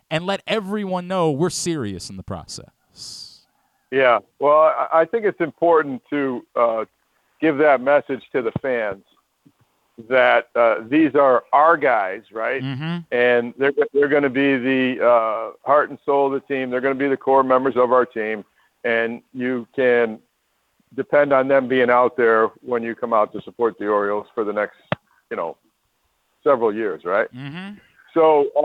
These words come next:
Speaker 2: um, I, and I, I thought it was important to do that because I had seen,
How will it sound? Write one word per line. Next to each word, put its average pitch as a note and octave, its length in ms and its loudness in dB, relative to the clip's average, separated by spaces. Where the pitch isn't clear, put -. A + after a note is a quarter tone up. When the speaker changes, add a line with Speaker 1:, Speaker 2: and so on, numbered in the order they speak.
Speaker 2:
um, C3+ 260 2
I, C#3+ 80 4
and D#3+ 200 4
I, F3+ 220 4
I F#3 160 4
thought G#3+ 240 4
it F#3+ 80 4
was E3 140 -4
important E3 420 -2
to C3 60 -10
do F#3 100 -4
that C#3+ 280 4
because B2+ 300 -2
I E3+ 160 4
had F3 220 2
seen, E3 480 -4